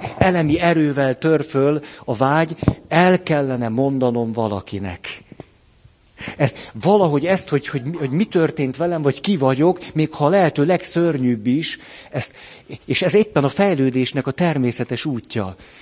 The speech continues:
Mikor egy szexuális bántalmazás valakinek a, a, a, az emlékeiben egyszer csak előjön, és azt mondja, igen, igen, ez talán megtörtént.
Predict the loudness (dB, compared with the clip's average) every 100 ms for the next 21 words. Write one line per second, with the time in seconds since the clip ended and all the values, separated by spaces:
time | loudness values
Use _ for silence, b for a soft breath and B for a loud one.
0 | B -4 -2 0 -2 -4 -2 -2 0 0
1 | 2 2 0 0 0 0 0 2 2 0
2 | -2 -4 -4 B B 0 2 2 2 -2
3 | -6 -12 -4 -2 0 -2 -2 -4 -4 -6
4 | -6 -4 0 0 2 0 0 -2 0 -2
5 | -2 -4 -4 -2 -4 -2 0 2 2 0
6 | -2 -4 -4 -4 -4 -4 -4 -4 -6 -4
7 | -4 -6 -10 b b b b _ -4 -4
8 | 0 4 6 4 2 0 0 -2 -2 -6
9 | -6 -6 -8 -10 -8 -10 -14 -18